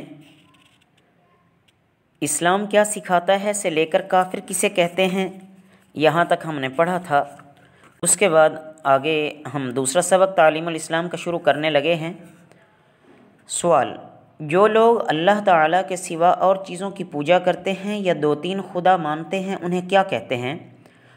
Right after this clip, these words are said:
जवाब, ऐसे लोगों को काफिर और मुशरिक कहते हैं। सवाल, मुशरिक बख्शे जाएंगे या नहीं? जवाब, मुशरिकों की बख्शिश नहीं होगी। सवाल,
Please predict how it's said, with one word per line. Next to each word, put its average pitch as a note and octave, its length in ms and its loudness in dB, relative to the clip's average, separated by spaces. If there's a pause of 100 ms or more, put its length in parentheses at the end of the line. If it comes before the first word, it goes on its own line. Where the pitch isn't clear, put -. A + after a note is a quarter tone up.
(160)
जवाब, C3+ 360 2 (580)
ऐसे G#3 320 0
लोगों G3+ 320 0
को G#3 180 0
काफिर F3 340 2
और F#3 140 2
मुशरिक D3+ 440 -6
कहते A#2+ 280 -2
हैं। A2+ 180 -12 (600)
सवाल, A2+ 460 2 (760)
मुशरिक G#3 560 -2
बख्शे E3 380 0
जाएंगे G3 400 -4
या G#3+ 160 0
नहीं? G3+ 300 -4 (680)
जवाब, C#3+ 600 2 (280)
मुशरिकों A3+ 580 2
की A#3 140 -10
बख्शिश F3+ 460 0
नहीं E3 320 -6
होगी। D3 320 -6 (2000)
सवाल, C#3 420 2